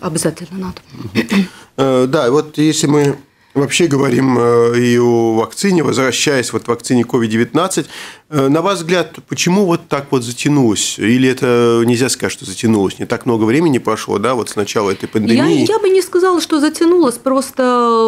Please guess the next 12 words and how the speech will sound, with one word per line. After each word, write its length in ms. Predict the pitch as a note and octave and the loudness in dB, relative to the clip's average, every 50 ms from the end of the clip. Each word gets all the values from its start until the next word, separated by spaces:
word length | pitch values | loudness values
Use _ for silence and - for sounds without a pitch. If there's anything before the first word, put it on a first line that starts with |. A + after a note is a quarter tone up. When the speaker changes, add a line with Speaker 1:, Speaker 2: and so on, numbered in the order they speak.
| A3 A3 | 2 2
Speaker 1:
м, 360 | G#3+ A3 A#3 A#3+ B3 B3+ A#3+ | 2 2 2 2 2 2 2
нам 160 | A#3+ C4 C4 C4+ C4 | 2 2 2 2 2
известно, 540 | A3+ B3 B3 C#4+ D4+ C#4+ D4 - B3 A3+ | 2 2 2 2 2 0 0 0 0 0
что 880 | G#3+ A3 - - - - B3 A#3+ A#3+ A#3 A3+ A3 G#3+ G#3 G#3 G3+ G3 G#3 G3+ | 0 -2 -4 -8 -6 -2 0 2 2 4 4 4 4 2 2 2 2 2 2
любая 520 | G#3 A3 B3+ A#3 G#3+ A#3 G#3+ G3 F3 E3+ | 2 2 2 0 0 0 0 0 -2 -2
при-, 380 | E3 - - A#3 A3+ A3 A3+ A#3 | -4 -2 0 0 2 2 0 0
прививка 500 | A3+ - B3 B3 B3 D#4 E4 E4 - C4 | 0 0 0 2 2 2 0 0 -2 -2
должна 400 | G#3+ A3 G#3+ G#3 G3+ A3 A#3+ B3 | 0 0 0 0 0 0 0 0
пройти, 580 | - - A#3 G#3+ G3+ G3+ - - A#3 A#3 A#3 A3+ | 0 0 0 0 0 -2 -2 0 2 2 2 2
э, 320 | G#3+ G3 F#3+ F#3+ F#3 F#3 F3 E3+ | 2 2 2 2 2 0 0 0
длинный 460 | F#3 G#3+ B3 B3+ B3 A#3+ A#3 A3 G#3+ | 0 2 4 4 4 4 4 2 0
путь. 380 | A3 - G3+ D3+ - - - | -2 -2 -4 -4 -4 -6 -14